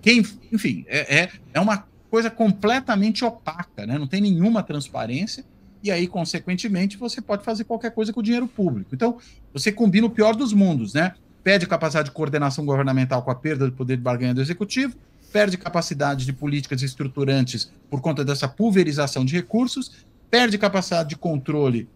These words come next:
com a perda da transparência, e aí chega-se a essa situação que estamos hoje.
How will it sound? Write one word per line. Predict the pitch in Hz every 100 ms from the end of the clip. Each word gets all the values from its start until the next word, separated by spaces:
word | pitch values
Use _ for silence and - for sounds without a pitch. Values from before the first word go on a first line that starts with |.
| -
com | 160
a |
perda | 139 175 170 151
da | 139
transparência, | 135 143 151 - 185 180 247 - 285 - _ _ _ -
e |
aí | 302 214
chega-se | - 208 220 233
a | 240
essa | 240
situação | 240 - 240 233 240
que |
estamos | - - 247 277
hoje. | 254 190 127 92